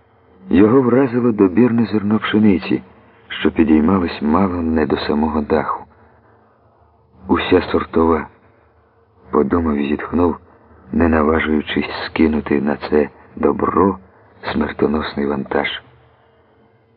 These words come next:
«Жаль робити з пшениці попіл?» тихо запитав лейтенант Кириленко,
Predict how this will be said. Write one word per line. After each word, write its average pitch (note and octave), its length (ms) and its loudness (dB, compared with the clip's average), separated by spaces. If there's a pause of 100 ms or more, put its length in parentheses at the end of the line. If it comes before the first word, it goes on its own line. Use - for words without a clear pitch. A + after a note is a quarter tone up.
(420)
«Жаль D2+ 420 0
робити D2+ 380 0
з - 80 -10
пшениці D#2+ 460 -2
попіл?» F#2+ 400 -2 (1000)
тихо D2+ 280 0
запитав D2+ 420 0
лейтенант D2 480 -2
Кириленко, D#2 600 -2